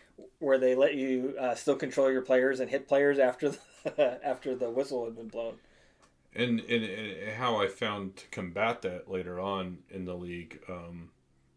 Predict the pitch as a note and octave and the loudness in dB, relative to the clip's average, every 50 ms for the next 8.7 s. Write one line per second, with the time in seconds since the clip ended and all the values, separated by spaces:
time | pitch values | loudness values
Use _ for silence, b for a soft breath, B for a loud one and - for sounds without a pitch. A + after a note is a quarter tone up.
0 | _ - G#2 F#2+ G2 F#2+ G2 G2 G2 G2 F#2+ F#2+ - - - G2 G2 - - - | _ -12 -8 -8 -6 -6 -4 -4 -4 -4 -4 -6 -10 -14 -14 -14 -12 -12 -14 -12
1 | - - C3+ - G2+ F#2+ F#2+ - - G#2 G2 - - - - - - - F#2+ F#2+ | -10 -10 -8 -6 -6 -6 -6 -6 -6 -8 -8 -6 -8 -10 -12 -16 -16 -16 -16 -16
2 | F#2 - G2+ F#2 F2 - F2+ D#2 D2+ - - F#2 - - - - F#2 F2+ F2 D#2+ | -12 -12 -12 -12 -12 -12 -14 -16 -16 -14 -14 -14 -14 -14 -16 -16 -14 -14 -14 -14
3 | E2+ E2+ F2 F2+ b b b b b b b _ G2+ G2+ G2 F#2 F#2 F2+ E2+ F2 | -16 -16 -18 -20 b b b b b b b _ -14 -12 -10 -10 -12 -12 -14 -14
4 | D#2+ D#2 D#2+ - - - _ D2+ D2+ - - D2+ D2+ D#2 D2 A#1 - - - C#2 | -16 -16 -18 -20 -20 -20 _ -20 -20 -20 -20 -18 -18 -18 -18 -18 -20 -20 -20 -20
5 | - - - - - C#2+ - - - _ _ - - - - - - - - - | -20 -20 -20 -20 -18 -18 -18 -20 -20 _ _ -20 -20 -18 -16 -16 -16 -16 -18 -20
6 | - _ - - - C3 A#2+ A2+ A#2+ B2+ - A2 G#2+ G#2+ G#2 G2+ F#2+ - - B | -20 _ -20 -12 -10 -10 -10 -10 -10 -12 -12 -10 -8 -8 -6 -8 -8 -10 -14 B
7 | B B B B B B B B _ - A#2 A2 G#2 G2+ G2 G2 G#2 G#2+ G2 - | B B B B B B B B _ -2 0 0 0 0 -2 -2 -2 -2 -2 -4
8 | - - - - A#2+ A2 A2 G#2 G2 G#2+ G2 F#2+ F2+ - | -6 -10 -8 -6 -2 -2 -2 -2 -2 -2 -2 -2 -4 -6